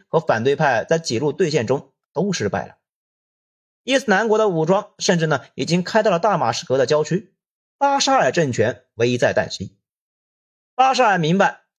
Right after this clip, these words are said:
单纯依靠自己和什叶派的穷兄弟啊，那就只有完蛋这条路可走，赶紧呢，再去找普大。二零一五年九月三十日，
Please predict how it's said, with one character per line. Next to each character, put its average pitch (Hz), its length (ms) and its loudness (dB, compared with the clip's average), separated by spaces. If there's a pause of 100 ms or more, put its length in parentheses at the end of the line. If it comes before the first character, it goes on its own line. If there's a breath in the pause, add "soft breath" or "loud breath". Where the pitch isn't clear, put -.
(240)
单 269 220 2
纯 220 200 0
依 233 60 -2
靠 233 160 0
自 214 220 0
己 139 420 0 (100)
和 139 220 0
什 147 160 -4
叶 170 100 2
派 165 120 2
的 117 80 -2
穷 127 200 -4
兄 170 220 0
弟 185 140 -2
啊， - 100 -10 (200)
那 170 100 -2
就 180 160 0
只 147 120 -4
有 135 280 0
完 120 260 -2
蛋 - 340 -4
这 143 120 -4
条 135 100 0
路 135 100 -2
可 117 140 -2
走， 90 240 -8 (560)
赶 185 220 0
紧 165 120 -2
呢， 143 160 -2 (200 loud breath)
再 196 160 2
去 180 80 -2
找 147 180 0
普 113 240 -8
大。 139 240 -2 (1200)
二 247 220 2
零 233 180 0
一 262 80 0
五 214 160 0
年 165 320 -2 (120)
九 131 120 -2
月 131 140 0
三 202 240 -2
十 95 120 -10
日， - 240 -16